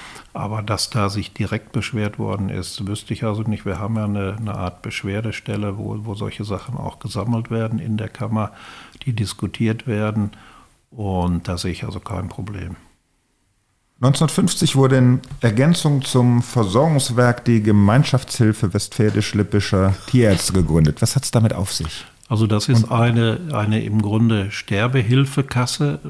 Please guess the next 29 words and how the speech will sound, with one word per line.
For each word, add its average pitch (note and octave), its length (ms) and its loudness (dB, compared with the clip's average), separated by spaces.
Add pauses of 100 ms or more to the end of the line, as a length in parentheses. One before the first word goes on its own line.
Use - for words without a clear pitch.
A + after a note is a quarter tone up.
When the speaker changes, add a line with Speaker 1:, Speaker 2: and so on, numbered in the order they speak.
(140)
Speaker 1:
frei, G#2 380 -4
auf G2+ 180 -6
freiwilliger B2+ 640 -2
Basis, A#2 600 0 (440)
ist A2 160 -2
sicher B2 240 0
der G#2 180 -2
Zeit F#2+ 340 -2
geschuldet C#3 560 -2
damals, A#2+ 480 0
dass, - 380 -4
äh, G#2+ 300 -2 (180)
der G#2 100 -4
tierärztliche A2+ 800 -6
Berufsstand G#2+ 760 -4
nicht, - 340 -4
nicht G#2 280 -2
mit G#2 240 -4
großen G#2+ 360 -4
Geldern, A2 540 -2
vor G2+ 160 -4
allen G#2 120 0
Dingen G#2 180 0
nach, G2 180 -4
in A2 180 -2
der G2+ 100 -2
Nachkriegszeit A2 800 -6
gesegnet A2+ 560 -4
war. A2 180 -2